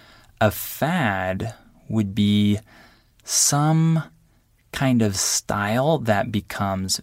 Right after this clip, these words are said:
very popular in a short time, and then it completely disappears later on. So it's a type of style that doesn't last,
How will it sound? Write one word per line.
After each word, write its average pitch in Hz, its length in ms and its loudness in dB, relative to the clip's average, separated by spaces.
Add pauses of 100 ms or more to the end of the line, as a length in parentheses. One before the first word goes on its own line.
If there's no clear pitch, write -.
very 107 560 0
popular 127 880 0 (180)
in 98 160 -6
a 92 100 -10
short - 580 -2
time, 147 480 2 (680)
and 104 240 2
then 107 400 2
it 104 300 0
completely 120 680 0
disappears - 960 -2 (140)
later 95 420 2
on. 95 300 0 (840)
So 95 800 2 (260)
it's 107 380 2 (340)
a 92 520 -2
type 113 240 0
of 110 120 0
style 104 600 2
that 98 480 -2
doesn't 107 440 2
last, 95 800 -2